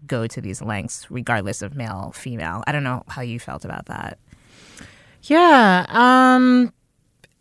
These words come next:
Speaker 2: he, I mean, it def-, definitely sound-, this was, uh, over,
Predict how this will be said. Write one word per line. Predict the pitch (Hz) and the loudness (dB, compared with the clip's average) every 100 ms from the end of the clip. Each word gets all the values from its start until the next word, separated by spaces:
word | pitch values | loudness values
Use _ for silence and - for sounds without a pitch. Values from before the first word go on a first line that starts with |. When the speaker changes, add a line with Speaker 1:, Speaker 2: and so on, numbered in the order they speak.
| _ _ _ _ _ _ _ | _ _ _ _ _ _ _
Speaker 2:
he, | - 302 | -10 -2
I | 247 | 2
mean, | 240 240 226 - | 4 4 2 2
it | 247 180 | 2 4
def-, | 226 233 | 2 2
definitely | 214 220 226 247 | 0 0 2 0
sound-, | 233 208 | 0 -2
this | 226 | -2
was, | 214 180 | -4 0
uh, | 175 - | -2 0
over, | 190 175 180 170 170 170 | -2 0 0 0 -2 -4